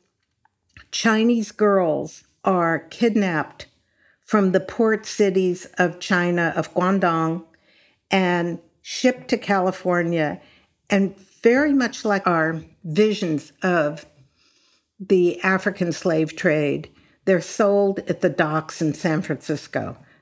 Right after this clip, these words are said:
They're stripped, they're inspected, they're auctioned, and they're bought. And they're sold into brothels in San Francisco.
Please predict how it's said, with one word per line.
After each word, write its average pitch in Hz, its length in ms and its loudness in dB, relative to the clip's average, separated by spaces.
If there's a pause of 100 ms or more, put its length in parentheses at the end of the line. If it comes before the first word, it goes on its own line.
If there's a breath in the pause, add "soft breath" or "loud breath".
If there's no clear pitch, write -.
They're 151 140 0
stripped, - 680 -4 (240 soft breath)
they're 180 180 2
inspected, 196 1000 -2 (360 loud breath)
they're - 360 0
auctioned, 185 680 -2 (160)
and 175 200 0
they're 156 120 0
bought. 151 560 -2 (460 soft breath)
And 185 220 2
they're 180 100 0
sold 185 460 2 (100)
into 202 300 0
brothels 156 840 -2 (560 soft breath)
in 185 160 2
San 165 300 -2
Francisco. 151 800 -4